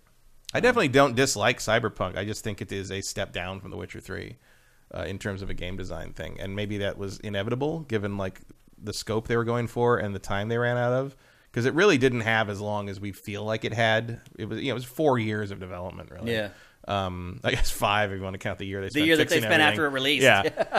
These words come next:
Speaker 2: <laughs>
Speaker 1: Um, but we think about it as, like, you know, 'cause it was announced in twenty twelve that it was like, you know, "Oh, they, they took ten years." So it's like, well,
Speaker 2: Yeah.
Speaker 1: no, they didn't start until, like, twenty sixteen.
Speaker 2: Yeah.
Speaker 1: So, like, um, I don't know. I, I, I just, I don't find it as compelling as, uh, The Witcher was,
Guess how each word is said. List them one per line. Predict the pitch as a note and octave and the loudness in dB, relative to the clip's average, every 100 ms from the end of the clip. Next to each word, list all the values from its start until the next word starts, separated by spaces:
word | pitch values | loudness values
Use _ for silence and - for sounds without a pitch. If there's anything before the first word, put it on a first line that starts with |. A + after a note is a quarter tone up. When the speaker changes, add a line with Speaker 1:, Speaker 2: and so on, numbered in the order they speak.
| - | -2
Speaker 2:
<laughs> | - | -2
Speaker 1:
Um, | A#2 A2+ G#2+ G#2 G2+ G#2 - | 2 4 4 0 -4 -6 0
but | C3+ | 6
we | E3 | 6
think | E3+ G3+ | 6 2
about | F3+ C#3+ C3+ | 8 10 10
it | |
as, | B2 | 8
like, | C3+ | 2
you | C3+ | 2
know, | A2+ | 0
'cause | A#2+ | 0
it | |
was | A2 | 0
announced | A2+ A2 A2+ | 0 -2 -2
in | A#2 | -4
twenty | A2+ G#2 | -4 -6
twelve | - B2+ A#2 G#2 G2 | -2 2 4 4 0
that | G2+ | -4
it | |
was | G2 G2+ | -4 -4
like, | G#2 F#2+ | -4 -2
you | |
know, | A2 A#2 | -4 0
"Oh, | E3 | 4
they, | D3+ B2+ | 4 4
they | A#2 B2+ | 2 -4
took | - D3+ | -4 -6
ten | - D3 | 0 0
years." | C#3+ D3 D3 A#2 | 4 4 4 4
So | A#2 | 0
it's | A2+ A2+ | -2 0
like, | A2 | 0
well, | A#2+ | 2
Speaker 2:
Yeah. | G#2+ | 4
Speaker 1:
no, | C#3+ | 4
they | C#3 | 4
didn't | C#3+ C#3+ | 0 -2
start | A#2+ - A2 | -2 0 0
until, | G#2+ | -2
like, | G2 | -6
twenty | G#2 G2+ | -6 -10
sixteen. | F#2 F#2 - G2 F#2 G2+ | -10 -16 -12 -12 -10 -8
Speaker 2:
Yeah. | F#2+ | -8
Speaker 1:
So, | E2 G2 | -6 -4
like, | G#2 F#2+ - - _ _ - | -4 -8 -18 -20 _ _ -6
um, | - A2+ A2 G#2+ G#2 G2+ G#2 - _ _ _ _ _ - | 0 2 0 -2 -8 -8 -12 -20 _ _ _ _ _ -2
I | D3+ C#3 | 2 4
don't | A2 | 2
know. | - | -2
I, | B2+ B2 B2+ | -6 -2 -4
I, | C3 C3+ | -2 -2
I | |
just, | D3 B2 - - | -2 -4 -12 -2
I | B2 | 2
don't | D3 D3+ | 2 2
find | - C3+ C3 | 0 0 2
it | B2 A#2 | 0 0
as | A2 G#2+ | -2 -4
compelling | - G#2 G#2 G2+ G2+ F#2+ F#2 | -6 -6 -4 -4 -4 -8 -8
as, | F#2+ G2 F#2+ G2+ | -8 -8 -10 -10
uh, | G2 F#2+ F#2 | -10 -10 -10
The | F#2+ | -8
Witcher | F#2+ - F#2 | -8 -8 -10
was, | F#2 E2+ F2 | -8 -10 -14